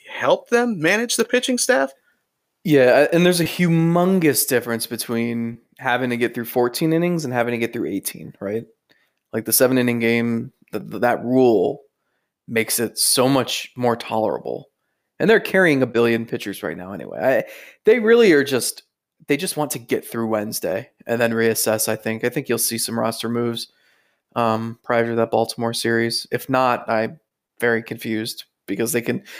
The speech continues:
Speaker 2: totally reset their rotation however they want. And they're not gonna need a, I think, a fifth starter until, like, the middle of June. So things are, if they can just survive the next few days, that's why I think this eking out that win in, in game two was just enormous. 'Cause,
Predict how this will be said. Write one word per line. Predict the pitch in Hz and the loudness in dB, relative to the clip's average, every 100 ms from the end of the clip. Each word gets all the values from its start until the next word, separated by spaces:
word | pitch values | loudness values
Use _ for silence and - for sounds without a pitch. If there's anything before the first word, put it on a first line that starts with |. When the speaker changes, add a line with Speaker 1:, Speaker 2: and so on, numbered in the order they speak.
| - - | -20 -12
Speaker 2:
totally | - 156 143 127 | 2 4 6 6
reset | 123 - 120 | 4 4 4
their | 120 | 4
rotation | 117 113 127 113 120 | 2 2 0 -2 -4
however | 120 117 117 | -2 -2 0
they | 117 | 0
want. | 117 120 117 113 - | 0 0 -2 -4 -6
And | 120 120 _ _ _ - | -8 -10 _ _ _ -4
they're | 131 | 0
not | 131 | 0
gonna | 131 123 | 0 -2
need | 120 123 | 0 2
a, | 120 117 - | 4 4 2
I | |
think, | 117 117 | -2 -4
a | 113 | -2
fifth | 117 - | -4 -4
starter | - 117 117 | 0 2 2
until, | 113 113 113 | 0 -2 -2
like, | 110 | -2
the | 101 | -2
middle | 113 113 | 0 0
of | 101 | -2
June. | - 113 113 117 | -4 -6 -6 -6
So | - 120 117 - - _ _ _ _ - - | 0 0 0 -6 -20 _ _ _ _ -6 0
things | 202 202 175 | 4 4 6
are, | 175 165 | 6 6
if | 139 | 6
they | 160 165 | 4 2
can | 190 | 2
just | 180 - | 0 2
survive | 165 147 160 165 170 | 2 4 4 4 2
the | 160 | 0
next | 156 - | -2 -2
few | 151 | -2
days, | 147 151 139 | 4 4 4
that's | 156 | 2
why | 214 | 4
I | 139 | 4
think | - 135 - | 2 -6 -4
this | 120 117 - | -6 -6 -6
eking | 156 170 139 | -8 -8 -4
out | 120 147 | -2 -4
that | 117 71 | -4 -10
win | 80 117 120 80 - _ _ _ _ _ - | -10 -8 -8 -10 -18 _ _ _ _ _ -12
in, | 127 117 | -10 -10
in | - 123 | -8 -6
game | 123 131 117 | 0 0 -2
two | - 131 | 0 0
was | 120 120 | 0 -2
just | - | -6
enormous. | 90 73 110 117 - - | -10 -4 -4 -4 -6 -10
'Cause, | - - - | -8 -8 -8